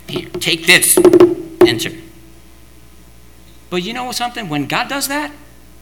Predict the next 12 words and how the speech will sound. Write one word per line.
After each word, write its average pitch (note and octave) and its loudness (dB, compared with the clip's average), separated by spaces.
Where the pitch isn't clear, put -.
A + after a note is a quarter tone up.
it - -18
lasts - -10
a F#2 -14
lot E2+ -18
longer, - -20
because D#3+ -4
we A3 -10
didn't A#3+ -8
have G#3+ -8
to E3+ -8
do B3 -8
anything. A#2+ -10